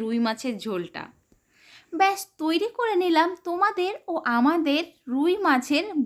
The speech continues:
বড়ি দিয়ে পাতলা ঝোল। এবার একটা প্লেটের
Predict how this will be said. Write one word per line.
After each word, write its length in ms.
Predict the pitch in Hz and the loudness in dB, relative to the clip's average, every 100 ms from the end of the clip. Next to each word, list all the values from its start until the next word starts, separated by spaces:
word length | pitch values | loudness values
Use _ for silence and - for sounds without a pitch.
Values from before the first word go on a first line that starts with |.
| 240 | 2
বড়ি 260 | 277 339 320 | 2 2 2
দিয়ে 180 | 262 254 466 _ - | 0 0 -2 _ -6
পাতলা 420 | 220 233 240 226 196 | -4 -4 -4 -2 -2
ঝোল। 220 | 196 175 156 - - - - - 349 | -4 -6 -6 -10 -20 -20 -20 -4 -2
এবার 220 | 370 370 381 339 | 2 2 2 -4
একটা 200 | 330 311 311 | -2 -4 0
প্লেটের 360 | 277 277 359 | -2 0 0